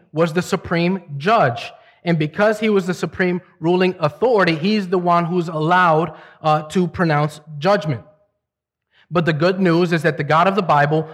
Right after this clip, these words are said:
our God through Jesus Christ, he's not a tyr-, he's not a tyrant. He's not a tyrannical God. He is a God who is righteous and just.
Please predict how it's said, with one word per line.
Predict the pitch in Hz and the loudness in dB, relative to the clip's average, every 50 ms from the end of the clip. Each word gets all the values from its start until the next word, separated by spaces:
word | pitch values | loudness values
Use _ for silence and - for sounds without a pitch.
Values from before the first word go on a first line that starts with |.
| - - - | -18 -18 -6
our | - - 165 185 | -2 0 2 2
God | 190 165 175 160 160 160 165 | 2 2 2 2 2 0 0
through | 170 156 151 | -2 -2 -2
Jesus | 143 156 170 165 139 156 147 | 0 -2 -2 -2 -2 -4 -6
Christ, | - - - 208 196 - - | -4 -2 0 0 0 0 -2
he's | - 165 185 180 | -6 -6 -6 -2
not | 180 202 190 185 | 0 0 2 2
a | 175 | 2
tyr-, | - - 185 202 208 196 165 - | 0 0 -2 -2 -2 -4 -6 -8
he's | 156 165 175 | -8 -2 -2
not | 214 208 | 0 -2
a | 185 | -2
tyrant. | - - 202 208 175 127 110 - - _ _ _ _ _ _ _ _ _ _ _ | -4 -2 -2 0 0 -2 -6 -10 -16 _ _ _ _ _ _ _ _ _ _ _
He's | - 196 220 190 - | -2 -2 0 2 2
not | 202 202 185 | 2 2 2
a | 175 | 0
tyrannical | - - 180 170 175 175 170 165 - 160 | -2 -2 0 2 2 2 2 0 -2 -4
God. | 151 151 180 196 151 123 123 - - - _ _ _ _ _ _ _ _ | 0 2 2 2 2 -2 -6 -14 -20 -20 _ _ _ _ _ _ _ _
He | _ 196 226 233 | _ -2 0 0
is | 220 202 | 0 2
a | 208 202 | 0 0
God | 170 160 160 160 165 170 | 2 2 4 4 4 2
who | 170 165 180 170 | 0 0 0 0
is | 156 143 131 - | 0 0 -2 -6
righteous | 135 139 156 160 165 165 - - 170 165 - - | -4 0 0 0 0 0 -4 -6 -6 -6 -8 -6
and | 160 156 156 160 160 143 | -4 -4 -2 -2 -4 -4
just. | 139 185 208 151 - - - - - _ | -2 -2 -2 -2 -2 -10 -18 -20 -20 _